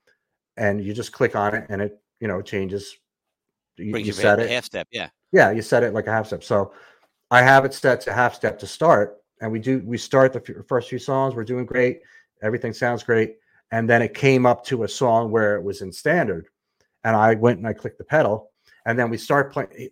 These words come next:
Speaker 1: the guitar player or the band starts playing the song, and I'm in, and I'm like, "What?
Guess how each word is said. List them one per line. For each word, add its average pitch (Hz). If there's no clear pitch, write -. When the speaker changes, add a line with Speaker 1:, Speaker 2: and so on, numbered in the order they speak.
Speaker 1:
the 113
guitar 147
player 127
or 107
the 101
band 135
starts 123
playing 120
the 101
song, 127
and 104
I'm 131
in, 104
and 110
I'm 120
like, 113
"What? -